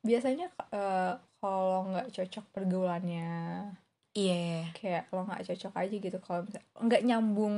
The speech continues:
Speaker 1: ini loh, kayak obrolannya,
Speaker 2: Nah.
Speaker 1: ya nggak sih? Kayak nggak sepaham.
Speaker 2: Nggak sepaham, iya. Itu jadi toxic atau nggak
Speaker 1: Terus
Speaker 2: gaya hidup
Speaker 1: iya nggak sih? Iya,
Speaker 2: ngebuat
Speaker 1: gaya
Speaker 2: lo
Speaker 1: hidup.
Speaker 2: jadi toxic. Atau nggak emang kayak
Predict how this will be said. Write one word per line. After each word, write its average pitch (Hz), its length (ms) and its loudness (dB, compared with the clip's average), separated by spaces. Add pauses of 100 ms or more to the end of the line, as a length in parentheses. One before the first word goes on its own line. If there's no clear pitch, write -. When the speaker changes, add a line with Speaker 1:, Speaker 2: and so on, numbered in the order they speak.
Speaker 1:
ini 240 180 2
loh, 208 220 4
kayak 190 320 0
obrolannya, 175 920 2
Speaker 2:
Nah. 190 320 4
Speaker 1:
ya 185 140 4
nggak 180 180 -4
sih? - 160 -12
Kayak 170 320 -2
nggak 185 160 2
sepaham. 180 640 -2
Speaker 2:
Nggak 180 160 2
sepaham, 175 360 -2 (120)
iya. 180 360 2
Itu 185 140 -6
jadi 202 200 0
toxic - 400 -4
atau 196 240 0
nggak 185 260 2 (840)
Speaker 1:
Terus - 120 -8
Speaker 2:
gaya 185 220 4
hidup 196 380 6 (280)
Speaker 1:
iya 220 180 -2
nggak 196 180 -6
sih? - 100 -14
Iya, 196 100 2 (100)
Speaker 2:
ngebuat 180 220 10
Speaker 1:
gaya 175 80 4
Speaker 2:
lo 196 100 6
Speaker 1:
hidup. 196 80 6
Speaker 2:
jadi 190 160 4
toxic. 185 500 0 (600)
Atau 196 260 0
nggak 190 260 4
emang 202 300 0
kayak 185 320 -4